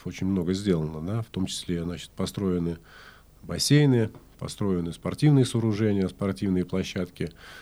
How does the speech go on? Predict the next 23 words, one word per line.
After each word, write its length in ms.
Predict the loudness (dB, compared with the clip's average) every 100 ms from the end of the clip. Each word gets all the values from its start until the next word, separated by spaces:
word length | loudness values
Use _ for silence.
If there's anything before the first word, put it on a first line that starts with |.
| -14 -10
построены 440 | -2 4 6 6
объекты 400 | 4 2 0 -2
культурного 560 | -8 -6 2 4 6 4
назначения, 760 | 2 2 0 0 0 2 0 -4
строится, 720 | -2 2 2 0 -2 -4 -4 -10 -16 -12
значит, 260 | -10 -10 -14 -12
э, 520 | -6 -4 -4 -6 -8 -4
впервые 420 | 0 2 4 2
за 120 | 2 2
много 300 | 2 0 -2
лет 160 | -4
школа 380 | -6 0 4 4
в 60 | 4
городе 320 | 2 2 2
Пскове, 440 | -2 -4 0 2 2
и 20 |
уже 220 | 2 2
в 60 | 4
Великих 360 | 2 2 0
Луках 260 | -2 -2 -2
начато 300 | -2 -4 -8
строительство 500 | -6 -2 -2 -4 -10
школы. 420 | -10 -4 -2 -2